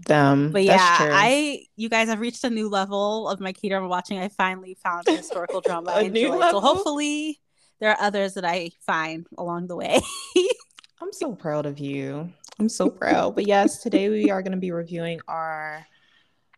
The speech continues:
Speaker 1: one of our faves from, that completed this year, actually, the Red Sleeve,
Speaker 2: Yeah.
Speaker 1: even though it started last year.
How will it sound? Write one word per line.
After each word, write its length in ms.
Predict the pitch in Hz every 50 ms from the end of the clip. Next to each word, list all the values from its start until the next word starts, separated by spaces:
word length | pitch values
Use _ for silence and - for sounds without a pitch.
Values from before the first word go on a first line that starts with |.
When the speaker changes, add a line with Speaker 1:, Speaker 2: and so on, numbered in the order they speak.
| _ _ _ _ _ -
Speaker 1:
one 200 | 196 214 220 220
of 160 | 220 208 196
our 140 | 190 185 185
faves 640 | 185 - 180 170 170 170 170 170 - - - -
from, 280 | - - - 175 160 -
that 180 | - 185 196 -
completed 380 | 220 196 196 277 359 - 190
this 220 | 165 160 - - -
year, 160 | 156 151 143
actually, 460 | 139 147 147 - - - 156 151 156
the 120 | 147 147
Red 200 | 147 147 147 147
Sleeve, 280 | - - - - 190 185
Speaker 2:
Yeah. 260 | 226 277 311 311 262
Speaker 1:
even 180 | - 170 165 160
though 100 | 151 151
it 40 | 147
started 300 | - - 143 143 139 139
last 260 | 135 143 147 - -
year. 300 | 160 139 143 147 165